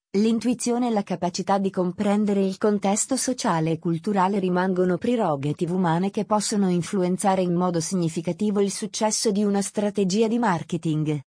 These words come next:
Pertanto, una prospettiva più equilibrata potrebbe essere quella di considerare l'I A come un alleato che può svolgere azioni ripetitive al nostro posto,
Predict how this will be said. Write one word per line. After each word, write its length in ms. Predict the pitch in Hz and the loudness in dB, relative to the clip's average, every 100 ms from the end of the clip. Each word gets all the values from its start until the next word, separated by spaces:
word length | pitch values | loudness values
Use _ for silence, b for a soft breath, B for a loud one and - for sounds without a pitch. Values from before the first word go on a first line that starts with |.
| _ _ | _ _
Pertanto, 760 | 254 262 - 214 156 143 160 151 _ | -4 -2 2 2 2 -2 -4 -4 _
una 220 | - 190 180 | -2 0 0
prospettiva 680 | 196 185 185 165 220 208 | -2 -4 -4 -2 -2 -2
più 160 | - 190 | 0 -2
equilibrata 720 | 180 247 220 185 202 226 254 | 0 -2 -2 0 2 0 -2
potrebbe 480 | - 214 226 240 226 | -4 -4 -2 0 0
essere 420 | 214 247 254 233 | 0 0 -2 -2
quella 260 | 202 247 254 | 0 0 0
di 140 | 220 | -2
considerare 720 | 226 208 202 208 185 208 208 202 | -2 -2 -2 0 2 4 2 2
l'I 220 | 208 214 | 0 0
A 80 | 214 | 0
come 260 | 202 185 | 0 2
un 100 | 180 | 2
alleato 480 | 175 175 180 185 247 | 2 2 2 2 0
che 140 | 240 | -2
può 160 | - 226 | -2 -2
svolgere 540 | 190 190 214 208 196 | 0 2 2 0 0
azioni 420 | 180 170 214 202 202 | -2 -2 -2 0 0
ripetitive 640 | 196 185 175 160 202 196 | 0 -2 -6 -2 0 2
al 80 | 185 | 2
nostro 480 | 190 196 - 240 | 2 0 -2 -4
posto, 580 | 233 226 160 - - 147 | 0 0 0 -4 -4 -6